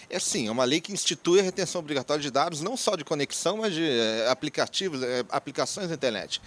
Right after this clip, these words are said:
Isso deve ser visto em retrospectiva, no sentido que o Marco Civil foi uma lei de reação a um projeto que criminalizava algumas atitudes na internet e que parte do consenso que gerou o Marco Civil como é hoje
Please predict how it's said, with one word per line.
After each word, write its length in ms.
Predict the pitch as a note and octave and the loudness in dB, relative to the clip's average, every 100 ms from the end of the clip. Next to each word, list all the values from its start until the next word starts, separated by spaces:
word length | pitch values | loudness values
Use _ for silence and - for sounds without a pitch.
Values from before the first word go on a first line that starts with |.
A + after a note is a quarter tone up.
| - - - - - - - | -14 -16 -16 -20 -20 -20 -6
Isso 240 | E3+ G3 E3 | -2 0 2
deve 160 | C#3 | 0
ser 220 | B2 G3+ D#3 | 2 -2 2
visto 400 | D#3+ G3+ C4+ A#3 | 2 2 -2 0
em 60 | |
retrospectiva, 720 | F3+ F3 E3 - E3 - F#3 G#3 | 0 0 -2 -2 -2 -2 -2 0
no 60 | |
sentido 260 | G3 G#3 G#3 | 0 0 2
que 60 | |
o 20 | F#3 | 2
Marco 180 | D#3+ | 0
Civil 280 | - C3 F#3 | -2 -2 -2
foi 120 | - | 0
uma 140 | G#3+ F#3 | 2 2
lei 180 | D#3 G#3 | 2 0
de 120 | F3+ | -2
reação 640 | D3 E3+ C#3 - E3+ A#3+ C#4+ _ - | 2 2 2 0 0 0 -4 _ 0
a 80 | F3+ | 2
um 60 | |
projeto 600 | - F#3 D#3 C#3 E3+ - - - | 2 0 2 2 2 -2 -18 -18
que 120 | - | -14
criminalizava 1040 | - E3+ F3 F3 F#3 F#3 C#3+ D#3+ F#3 F#3 A#2 | -4 -2 2 2 2 2 2 2 2 0 0
algumas 280 | B2 C#3 B2+ | -2 -4 -4
atitudes 380 | - - C#3 | -6 -6 -4
na 80 | C#3+ | -4
internet 520 | D3 F3 D3+ F#3 - - - - - | 0 0 2 0 -4 -8 -18 -18 -10
e 80 | G3 | -10
que 680 | - - G3 G#3 F#3+ E3 C#3 - - | -8 -4 0 2 4 4 2 -2 2
parte 440 | F#3+ G3+ - - C#3 | 4 4 0 -6 -8
do 140 | B2+ | -8
consenso 680 | - D3+ - E3 E3 - B2 | -10 -8 -6 -4 -4 -4 -8
que 120 | - | -4
gerou 380 | B2 C3 D3+ E3+ | -2 0 2 2
o 40 | |
Marco 180 | C3+ A#2+ | 2 -4
Civil 260 | A#2+ C3 C#3+ | -6 -8 -6
como 160 | C#3 | -4
é 60 | C3 | -2
hoje 380 | C#3+ A3+ G#3 | -2 -2 -4